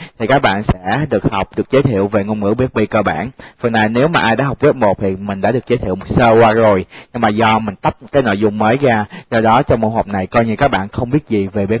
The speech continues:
P và mình sẽ được dạy P H P từ đầu đến cuối. Thì mình được giới thiệu về cấu trúc dữ liệu điều khiển, mảng và hàm trong cái buổi thứ tư, à, lập trình hướng đối tượng đối với ngôn ngữ P H P trong cái phần này. Thì đặc biệt trong cái học kỳ này,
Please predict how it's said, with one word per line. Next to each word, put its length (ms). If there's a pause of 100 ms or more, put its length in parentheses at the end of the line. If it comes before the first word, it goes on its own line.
P 40 (460)
và 160
mình 180
sẽ 160
được 220
dạy 200
P 80
H 40 (100)
P 60 (160)
từ 140
đầu 160
đến 140
cuối. 300 (340)
Thì 260
mình 240
được 260
giới 160
thiệu 160
về 160
cấu 140
trúc 180
dữ 100
liệu 100
điều 180
khiển, 380 (280)
mảng 320
và 120
hàm 440 (100)
trong 380 (160)
cái 100
buổi 180
thứ 120
tư, 320 (260)
à, 280
lập 200
trình 160
hướng 160
đối 120
tượng 380
đối 160
với 280
ngôn 200
ngữ 200
P 20
H 240
P 180
trong 140
cái 80
phần 200
này. 240 (260)
Thì 100
đặc 200
biệt 280
trong 320
cái 160
học 200
kỳ 100
này, 280